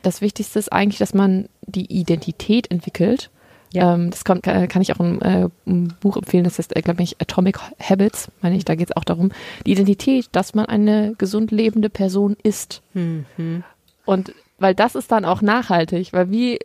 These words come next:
Speaker 1: lange und wie oft will man sich, äh, spritzen oder wie oft will man Tabletten nehmen? Und gerade bei diesen Dingen, die wirklich noch überhaupt nicht langzeiterprobt sind, halte ich
Speaker 2: Mhm.
Speaker 1: das für sehr gefährlich.
Speaker 2: Ja. Naja, es ist ein zugelassenes Medikament, auch in Deutschland. Also,
Speaker 1: Mhm.
Speaker 2: äh, ich, da gibt es natürlich schon Studien zu. Und klar, kein Medikament kommt ohne Nebenwirkungen. Die Frage ist immer, was ist die Hauptwirkung?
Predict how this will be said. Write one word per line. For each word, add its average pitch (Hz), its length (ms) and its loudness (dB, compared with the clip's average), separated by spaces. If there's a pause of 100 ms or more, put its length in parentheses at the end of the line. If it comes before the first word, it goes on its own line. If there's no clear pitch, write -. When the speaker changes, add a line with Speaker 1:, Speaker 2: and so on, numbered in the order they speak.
(140)
Speaker 1:
lange 214 380 2
und 202 120 2
wie 196 140 0
oft - 280 0
will 196 100 4
man 196 220 0
sich, 185 380 -4
äh, - 100 -6 (120)
spritzen - 800 -4
oder 170 320 0
wie 170 140 2
oft 185 140 0
will 185 100 2
man 185 140 0
Tabletten 196 500 0
nehmen? 226 320 2 (440)
Und 185 380 0 (120)
gerade 196 280 2
bei 202 120 0
diesen 190 240 -2
Dingen, 202 200 4
die 175 100 2
wirklich 190 240 -4
noch 180 100 -2
überhaupt 175 320 -4
nicht 170 120 -2
langzeiterprobt 180 800 -2
sind, 165 220 -6
halte 185 160 0
ich 185 60 -2
Speaker 2:
Mhm. 180 40 0
Speaker 1:
das 175 120 -4
für 180 160 -16
sehr 202 340 -2
gefährlich. 180 560 0
Speaker 2:
Ja. 175 160 2 (520)
Naja, 208 220 4 (280)
es 202 140 0
ist 208 140 -2
ein 202 80 0
zugelassenes 185 520 2
Medikament, 180 560 0
auch 160 80 2
in 165 80 0
Deutschland. 165 400 0
Also, 165 220 0
Speaker 1:
Mhm. 170 140 -2
Speaker 2:
äh, - 140 -6
ich, - 180 -6
da 165 120 2
gibt 180 180 -2
es - 80 -14
natürlich 175 280 -2
schon 196 260 0
Studien 214 500 -2
zu. 269 260 -6
Und 175 260 -2
klar, 185 260 4
kein 185 240 0
Medikament 180 480 -2
kommt 170 220 -8
ohne 160 160 -4
Nebenwirkungen. 214 640 0
Die 180 60 -4
Frage 156 220 0
ist 160 100 -10
immer, 160 140 -4
was 165 120 -2
ist - 80 -20
die 156 60 -2
Hauptwirkung? 180 500 -6